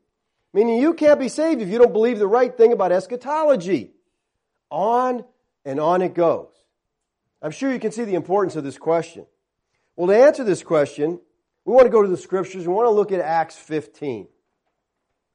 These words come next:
In the book of Acts, we see the birth of the church on the day of Pentecost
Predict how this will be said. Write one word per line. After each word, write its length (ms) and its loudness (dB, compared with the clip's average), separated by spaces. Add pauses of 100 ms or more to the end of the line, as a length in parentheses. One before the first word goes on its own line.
(560)
In 160 2
the 80 4
book 240 4
of 100 6
Acts, 420 0
we 80 -2
see 160 -6
the 120 -4
birth 400 0
of 80 -2
the 80 -8
church 560 -2 (480)
on 80 -4
the 80 0
day 160 4
of 160 2
Pentecost 640 2